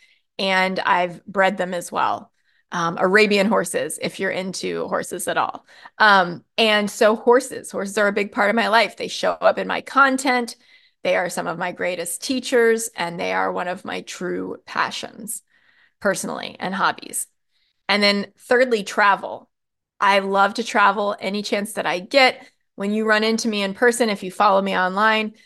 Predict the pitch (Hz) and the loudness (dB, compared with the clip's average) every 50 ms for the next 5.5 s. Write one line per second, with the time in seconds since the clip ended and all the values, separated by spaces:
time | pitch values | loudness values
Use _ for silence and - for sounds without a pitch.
0 | _ _ _ 202 208 220 247 254 247 277 240 233 240 226 220 - 226 214 214 208 | _ _ _ 0 6 6 6 6 6 4 4 4 4 0 2 2 0 0 0 -4
1 | - 214 208 233 202 202 202 202 214 190 196 196 190 185 190 196 208 - - 202 | -6 -6 -4 -4 -4 -4 -2 -4 -4 -2 0 0 0 4 4 2 2 2 2 2
2 | 202 208 202 202 - 208 208 202 208 208 - - 208 202 - 220 196 185 190 196 | 4 4 4 4 2 -2 -2 -2 -4 -2 0 0 0 0 -2 -4 -2 0 0 0
3 | 190 185 - 185 185 196 - - 202 202 196 190 - - - 190 190 190 190 190 | 0 -2 -4 -4 -4 -4 -4 -4 -4 -6 -6 -6 -8 -4 -2 -2 0 2 0 0
4 | 190 190 190 190 190 185 175 196 214 233 294 349 - - - - - _ _ _ | 2 2 4 4 4 4 4 4 4 6 6 4 2 -4 -14 -18 -20 _ _ _
5 | _ _ 196 196 190 190 185 180 185 | _ _ 4 4 4 4 2 -2 -6